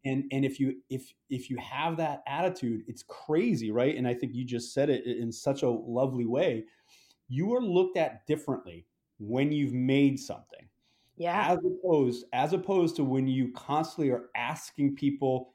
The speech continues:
Speaker 1: if they'll hire you to make stuff. <laughs>
Speaker 2: Yeah.
Speaker 1: Right? I-, i-, it's, it's a total different thing. And, and in many ways in our business, what, what, what is nice about our business is we get to define ourselves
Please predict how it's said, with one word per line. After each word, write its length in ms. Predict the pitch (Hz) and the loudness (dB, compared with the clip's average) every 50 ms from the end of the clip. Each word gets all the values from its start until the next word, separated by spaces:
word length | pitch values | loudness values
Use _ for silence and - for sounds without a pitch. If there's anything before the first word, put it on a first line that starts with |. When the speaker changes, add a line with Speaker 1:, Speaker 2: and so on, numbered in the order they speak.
| _ | _
Speaker 1:
if 160 | - 117 - - | -12 -12 -8 -2
they'll 140 | 131 120 | -2 -2
hire 520 | 98 - - - - 135 139 139 139 135 131 | -2 -4 -8 -4 0 2 4 4 4 2 0
you 260 | 123 120 123 117 117 - - | 0 -2 -4 -4 -6 -6 -6
to 80 | 113 | -4
make 280 | 107 107 107 101 101 - | -2 -2 -2 -4 -6 -10
stuff. 360 | - - - - - - - _ - | -18 -20 -20 -20 -20 -20 -20 _ -14
<laughs> 80 | - - - - _ _ _ _ _ _ _ _ _ _ _ _ _ | -14 -14 -16 -20 _ _ _ _ _ _ _ _ _ _ _ _ _
Speaker 2:
Yeah. 180 | 180 190 240 220 - | -2 -2 -2 -2 0
Speaker 1:
Right? 200 | 127 123 135 147 - - - _ _ _ _ _ _ - | 2 2 2 2 0 -6 -14 _ _ _ _ _ _ -14
I-, 40 | 123 | -12
i-, 400 | - - - - - 139 131 - | -12 -12 -14 -10 -6 -6 -4 -2
it's, 180 | 151 143 143 - | -2 -4 -4 -4
it's 140 | 151 135 160 | -4 -4 -4
a 60 | 147 | -4
total 500 | - - 175 175 190 185 185 170 156 139 | -2 0 4 6 6 8 6 4 4 2
different 320 | 165 165 165 - 139 139 175 | 0 0 0 0 -2 -2 -2
thing. 260 | 254 277 - 101 - - - - - _ _ | -4 -4 -6 -8 -10 -14 -20 -20 -20 _ _
And, 180 | 147 147 143 143 156 | -4 -4 -2 -2 -2
and 120 | 151 147 | 0 2
in 140 | 143 147 147 | 2 2 2
many 160 | 160 196 214 | 2 2 2
ways 260 | 185 151 143 135 123 | 4 4 4 4 4
in 80 | 127 123 | 4 2
our 160 | 127 143 131 | 2 2 2
business, 680 | 123 - - 143 175 330 - 135 117 101 104 - - - | 0 0 2 2 2 2 2 -2 -4 -4 -6 -8 -10 -10
what, 200 | 151 123 127 123 | -6 -4 -4 -2
what, 180 | 127 120 120 120 - - | 0 0 0 0 -4 -10
what 240 | - 131 120 127 139 | -8 -2 2 4 6
is 200 | 175 330 330 233 | 6 4 4 2
nice 240 | 175 127 113 107 - | 0 -2 -2 -4 -6
about 200 | 120 107 107 104 | -4 -4 -4 -4
our 80 | 104 101 | -4 -4
business 480 | 104 104 104 98 113 110 113 110 - - _ _ _ - - - _ _ _ _ _ _ - | -4 -6 -6 -4 -4 -6 -6 -6 -8 -14 _ _ _ -20 -20 -20 _ _ _ _ _ _ 0
is 300 | 151 151 143 139 - - - _ _ _ _ _ | 2 4 4 2 0 -6 -14 _ _ _ _ _
we 220 | 131 147 202 240 | 0 0 0 2
get 200 | 240 311 294 294 | 2 0 -2 -2
to 80 | - 233 | -2 -2
define 440 | 185 170 - - 170 180 220 240 220 | -2 -2 0 0 -2 0 0 0 0
ourselves 680 | 165 139 - - 127 120 120 120 117 110 - - | 0 -2 0 0 0 0 0 0 -2 -4 -8 -14